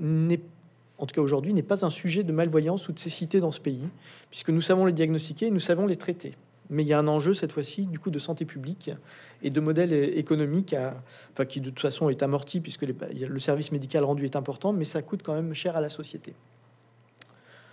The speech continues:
En ce qui concerne le glaucome, eh bien là, je, euh, cette fois-ci, c'est l'Université de Bordeaux qui est, qui est à l'honneur.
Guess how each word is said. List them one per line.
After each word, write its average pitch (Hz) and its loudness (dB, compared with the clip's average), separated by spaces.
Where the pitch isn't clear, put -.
En 175 2
ce 160 0
qui 240 2
concerne 220 6
le 202 10
glaucome, 190 4
eh 196 -4
bien 170 4
là, 202 6
je, 175 2
euh, 147 0
cette - -16
fois-ci, 185 0
c'est 202 2
l'Université 170 2
de 170 -2
Bordeaux 175 4
qui 156 6
est, 151 2
qui 156 0
est 165 4
à 170 10
l'honneur. 165 6